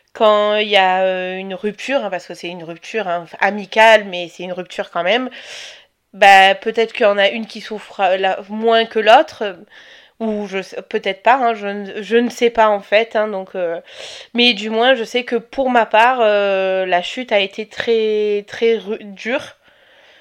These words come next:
Donc maintenant, j'aime, enfin, si je veux plus trop d'amitié fusionnelle, hein, ça veut pas dire qu'après, j'aurai pas des amis, enfin, j'ai pas des liens avec des amis avec qui, enfin, Marine, par exemple, je parle tous les jours avec elle, je la vois très souvent, tout ça.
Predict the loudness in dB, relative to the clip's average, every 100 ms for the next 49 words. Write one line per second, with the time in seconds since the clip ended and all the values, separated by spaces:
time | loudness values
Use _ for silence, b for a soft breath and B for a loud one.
0 | b -8 -4 -4 -2 -4 -4 -4 -4 -6
1 | -4 -2 -2 -4 -12 -18 -14 -16 -14 -12
2 | -10 -2 0 4 4 2 -6 -10 -10 -8
3 | -8 -8 -4 -2 2 2 2 -2 -4 -6
4 | -2 -4 -2 -2 0 -2 -2 -4 -6 -6
5 | -2 -2 -2 -4 -4 -8 -8 -8 -8 -8
6 | -4 -2 -4 -8 -14 B B B B B
7 | -10 -4 -4 2 6 8 8 4 -2 0
8 | 0 0 0 2 2 0 -12 -16 -14 -12
9 | -10 -8 -4 -4 -4 -8 -6 -4 -4 -6
10 | -6 -6 -8 -10 -6 -4 -4 -6 -10 -10
11 | -8 -6 -6 -6 -6 -6 0 0 0 -2
12 | 2 2 2 0 0 -4 -6 -10 -6 -6
13 | -6 -8 -2 0